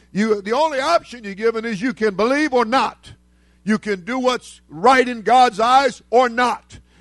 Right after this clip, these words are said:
But if you will, uh, what the Bible say, "For God so loved the world"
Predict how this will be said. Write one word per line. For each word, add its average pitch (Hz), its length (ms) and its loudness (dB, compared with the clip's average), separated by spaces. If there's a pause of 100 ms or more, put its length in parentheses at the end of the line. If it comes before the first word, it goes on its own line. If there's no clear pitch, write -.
(120)
But 208 260 2
if 247 240 -8
you 269 160 -2
will, 254 640 2 (260)
uh, 196 260 0
what 247 240 -4
the 240 60 -6
Bible 254 380 2
say, 269 260 -2
"For 220 220 -4
God 226 420 -2
so 240 280 -2
loved 240 400 2
the 214 100 0
world" 214 520 0